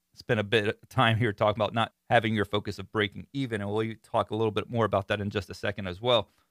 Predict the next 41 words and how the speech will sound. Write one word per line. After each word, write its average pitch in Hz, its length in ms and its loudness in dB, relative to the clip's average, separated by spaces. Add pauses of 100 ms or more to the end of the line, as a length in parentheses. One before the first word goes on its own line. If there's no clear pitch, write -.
(140)
But 135 100 2
I 107 100 4
do 147 200 0
like 117 200 -2
the 98 60 -6
fact 104 260 0
that 92 80 -12
he 113 120 -12 (120)
grinded. 113 380 0
He 110 100 -10
just 117 220 -6
didn't 113 280 -8
throw 110 160 -2
more 107 180 -4
capital 104 540 -2
into 104 260 -18
the 98 80 -12
pot 107 360 -2
and 104 120 -10
say, 98 200 0
"Hey, 110 200 0 (280)
now 117 180 4
I'm 107 60 0
trading 107 240 0
with 95 100 -6
this 104 160 -2
about 95 400 0
amount 98 280 -2
of 98 60 -6
money. 95 240 -6
Now 104 360 0 (100)
I 107 100 -2
can 104 140 -6
pretend 104 460 -6
what 110 200 0
happened 104 300 2
before 110 240 -4
never 98 260 -2
happened." 101 340 0
No, - 140 -10
he 113 120 -20